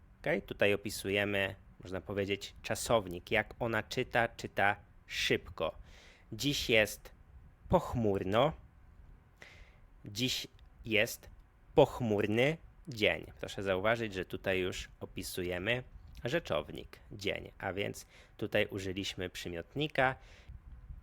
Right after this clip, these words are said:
I jeszcze na koniec, mówienie po chińsku jest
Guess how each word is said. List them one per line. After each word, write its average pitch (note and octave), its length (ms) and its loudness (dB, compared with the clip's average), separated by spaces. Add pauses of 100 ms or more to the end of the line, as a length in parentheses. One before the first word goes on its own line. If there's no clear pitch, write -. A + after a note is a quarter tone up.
(460)
I C3+ 60 0
jeszcze B2+ 300 2
na G2+ 100 2
koniec, C3 500 0 (280)
mówienie A2 480 2
po G#2 160 -4
chińsku G#2 600 -6
jest E2+ 520 -4